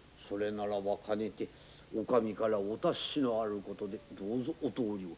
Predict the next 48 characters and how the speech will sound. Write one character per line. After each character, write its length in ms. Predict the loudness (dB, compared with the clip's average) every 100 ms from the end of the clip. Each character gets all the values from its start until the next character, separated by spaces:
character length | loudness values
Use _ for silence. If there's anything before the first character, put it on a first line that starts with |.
| -14 -20 4 12
あ 40 |
ら、 480 | 12 12 12 12 12
な 100 | 10
ん 40 | 8
で 20 |
す 80 | 10
か、 240 | 10 10
あ 20 |
の 800 | 4 4 4 4 4 2 2 4
ー、 20 |
ど 100 | 6
っ 20 | 6
ち 140 | 2
行 40 |
っ 20 | 2
た 100 | 2
っ 20 |
け、 100 | 0 -2
あ 80 |
の、 220 | 0 0 0
ほ 100 | 0
ら、 140 | 0 -4 -20 -14
あ 60 | -8
の、 180 | -8 -2
な 120 | 0
ん 20 |
て 40 | 0
言 80 | 0
っ 40 |
た 60 | -2
っ 20 |
け 140 | -2
な、 140 | -2 -4
あ 20 |
の、 280 | -6 0 4
お 80 |
風 220 | 4 4 2
呂 80 | -2
敷 180 | -12 -10
っ 20 |
て 160 | -2 -2
な。 60 | -2 -14 -20 4
え、 240 | 6 6 2
お 80 | 2
風 120 | 4
呂 60 | 2
敷。 240 | 0 -10 -12 -20 -20 -20 -20 -20 -20 -20 -20 -20 -20 -20 -20 -20
お 40 | -16